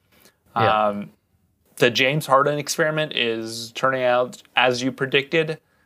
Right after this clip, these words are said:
Speaker 2: a bit of a disaster. But
Speaker 1: Yeah.
Speaker 2: let's not get too much into it, because I feel like let's see how he does in the playoffs, right?
Speaker 1: Yeah, yeah. Do you reckon, um, do you reckon James Harden will get the extension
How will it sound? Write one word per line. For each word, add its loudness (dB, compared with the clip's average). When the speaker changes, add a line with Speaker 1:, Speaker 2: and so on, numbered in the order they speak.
Speaker 2:
a -4
bit 4
of 0
a 2
disaster. 0
But 4
Speaker 1:
Yeah. -4
Speaker 2:
let's 0
not 2
get -2
too -2
much 2
into -4
it, 0
because -4
I 6
feel 0
like 2
let's 0
see -2
how 2
he -2
does 0
in -14
the -6
playoffs, 0
right? -2
Speaker 1:
Yeah, -2
yeah. -14
Do 0
you 2
reckon, 0
um, -2
do -4
you 4
reckon -2
James -4
Harden -2
will -6
get -8
the -10
extension -10